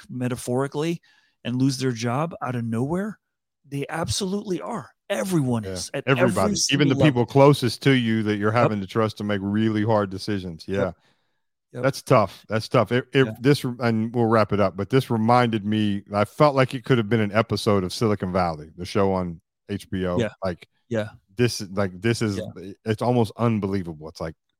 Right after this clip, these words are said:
Speaker 2: but if the show
Speaker 1: Yeah.
Speaker 2: was still running, there's no doubt this would be a part of it. So.
Speaker 1: Indeed. Indeed. All right,
Speaker 2: Well,
Speaker 1: man. Well, it's been another, it's been another good discussion, Shane. I learned so much. We, we have these talks and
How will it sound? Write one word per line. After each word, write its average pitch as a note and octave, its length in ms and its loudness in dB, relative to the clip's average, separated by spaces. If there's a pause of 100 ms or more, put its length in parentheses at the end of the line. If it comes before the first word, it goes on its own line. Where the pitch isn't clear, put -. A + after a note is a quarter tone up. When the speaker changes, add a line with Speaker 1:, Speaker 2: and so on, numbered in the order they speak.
(340)
Speaker 2:
but G2 160 -2 (380)
if A2 100 -10
the A2+ 80 -12
show C#3+ 200 4
Speaker 1:
Yeah. C#3 60 4
Speaker 2:
was A#2 120 0
still A#2 200 4
running, G2+ 340 2
there's F2+ 160 -4
no G#2 200 4
doubt F#2 320 0
this F#2 180 -8
would E2+ 120 -10
be E2+ 100 -4
a D#2 60 -8
part D#2+ 260 -6
of C#2+ 120 -16
it. - 80 -20 (680)
So. A2+ 140 -6
Speaker 1:
Indeed. G#2+ 260 -6 (300)
Indeed. A2 320 -6 (760)
All C3+ 60 6
right, D3+ 100 6
Speaker 2:
Well, C#3+ 120 10
Speaker 1:
man. C#3 80 6
Well, C#3 80 6
it's - 100 0
been C#3+ 160 -8
another, D3 480 2
it's B2+ 200 -4
been C#3 180 0
another C#3 360 2
good C3+ 220 0
discussion, B2 480 -4
Shane. A2+ 260 -6
I A#2 80 -4
learned B2+ 460 -2
so - 220 -4
much. B2+ 260 -2
We, A#2+ 480 -4
we B2 140 -4
have A#2+ 160 -4
these A#2 160 -8
talks A2+ 400 -6
and A2 200 -10